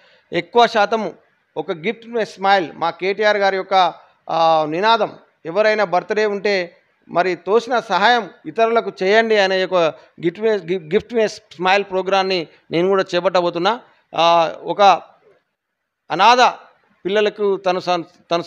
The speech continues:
చదువుకోవడం కోసం, ఇంటర్మీడియట్ చదవడం కోసము ఒక డబ్బులు అవసరం ఉన్నదని మాకు దృష్టికి వచ్చింది. వారి దగ్గరికి వెళ్ళి గిఫ్ట్ మే స్మైల్ కింద నా బర్త్‌డే సందర్భంగా వారికి ఒక యాభై వేల రూపాయలు గిఫ్ట్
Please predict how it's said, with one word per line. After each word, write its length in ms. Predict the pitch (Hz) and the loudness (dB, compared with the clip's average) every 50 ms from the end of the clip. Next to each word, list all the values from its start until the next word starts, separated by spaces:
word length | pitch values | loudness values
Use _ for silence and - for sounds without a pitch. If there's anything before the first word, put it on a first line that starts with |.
| 170 | -2
చదువుకోవడం 380 | 165 190 208 202 220 208 208 202 | -2 -2 -2 -2 -2 -4 -2 -2
కోసం, 200 | 196 190 160 196 | -4 -4 -4 -4
ఇంటర్మీడియట్ 680 | 175 175 175 220 202 202 208 202 196 196 202 196 180 202 190 170 - _ _ _ _ _ - | -4 -2 -2 -2 -2 -2 -2 -2 0 0 0 0 0 -2 -4 -4 -6 _ _ _ _ _ -4
చదవడం 280 | 160 165 190 202 208 | -2 0 2 0 0
కోసము 500 | 190 196 190 151 196 190 190 185 175 156 - - _ _ _ - | 0 -2 -4 -4 -4 -2 -2 -2 -2 -4 -6 -14 _ _ _ -12
ఒక 160 | - 147 151 | -10 -8 -4
డబ్బులు 600 | 156 160 165 175 202 220 220 208 196 180 160 - - | 0 0 0 2 2 4 4 4 2 2 0 -4 -4
అవసరం 380 | - 170 180 - 196 196 190 | -4 -4 -4 -2 -4 -4 -4
ఉన్నదని 440 | 185 185 185 185 185 180 - - - _ - | -2 -2 0 0 0 -2 -4 -6 -14 _ -10
మాకు 400 | 131 143 160 151 131 147 143 131 | -6 -4 -4 -4 -4 -8 -10 -8
దృష్టికి 340 | 135 151 156 - 208 196 190 | -8 -10 -10 -10 -8 -4 -4
వచ్చింది. 440 | 185 180 - 185 180 190 233 254 - _ _ _ _ - - | -4 -4 -4 -4 -4 -4 -4 -6 -8 _ _ _ _ -6 0
వారి 200 | 160 165 170 165 | 0 2 2 2
దగ్గరికి 360 | 170 170 190 214 208 196 208 | 0 2 2 2 2 2 0
వెళ్ళి 340 | 202 220 220 208 185 170 - _ _ _ - | 0 0 0 0 -2 -4 -8 _ _ _ -14
గిఫ్ట్ 300 | 143 143 185 196 196 - | -6 -2 -2 -2 0 0
మే 80 | 233 214 | -2 -2
స్మైల్ 300 | 220 - 208 190 190 190 | 0 0 -2 -2 -2 -2
కింద 220 | 180 185 180 185 185 170 160 - - - _ _ _ - | -2 -4 0 2 4 4 2 2 -2 -8 _ _ _ -10
నా 200 | - 160 175 180 | -4 -2 -2 -2
బర్త్‌డే 380 | 170 160 165 170 196 202 220 208 | 0 0 -2 -2 -2 -2 -4 -4
సందర్భంగా 540 | 170 190 180 180 180 175 175 180 180 175 170 | -4 -4 -4 -4 -4 -2 -2 -2 -2 0 0
వారికి 240 | 165 165 160 156 165 | 2 0 0 -2 -4
ఒక 100 | - 160 | -4 -2
యాభై 300 | 156 151 156 156 160 170 | 0 2 0 0 0 -2
వేల 160 | 170 170 160 | -2 -2 -2
రూపాయలు 520 | 156 175 165 - 214 214 202 190 156 131 - _ _ _ - | -2 -2 0 2 4 4 4 4 0 -4 -10 _ _ _ -20
గిఫ్ట్ 380 | 135 139 160 214 196 - - 233 | -12 -6 -6 -6 -6 -4 0 0